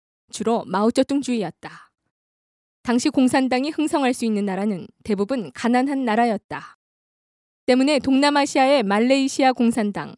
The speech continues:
인도네시아 공산당, 미얀마 공산당, 필리핀 공산당, 심지어 베트남 공산당과 캄보디아 공산당도 모두 마오쩌둥주의였다. 남미의 일부 공산당 게릴라도 역시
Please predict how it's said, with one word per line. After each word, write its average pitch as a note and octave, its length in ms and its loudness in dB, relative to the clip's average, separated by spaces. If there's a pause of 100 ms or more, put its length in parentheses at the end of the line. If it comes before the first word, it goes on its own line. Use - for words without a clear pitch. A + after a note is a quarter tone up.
(220)
인도네시아 A#3 640 2
공산당, A3 640 -2 (360)
미얀마 B3+ 420 4
공산당, A#3+ 640 0 (300)
필리핀 C#4 520 -2
공산당, A3 640 -2 (440)
심지어 B3+ 340 2
베트남 C4 540 0
공산당과 G#3 880 -2 (140)
캄보디아 D4 520 0
공산당도 A#3 760 -2 (300)
모두 G3+ 360 0
마오쩌둥주의였다. A3+ 1200 -2 (920)
남미의 B3 420 4
일부 C4+ 320 4
공산당 C4 580 2
게릴라도 G#3+ 520 2
역시 G3 420 -6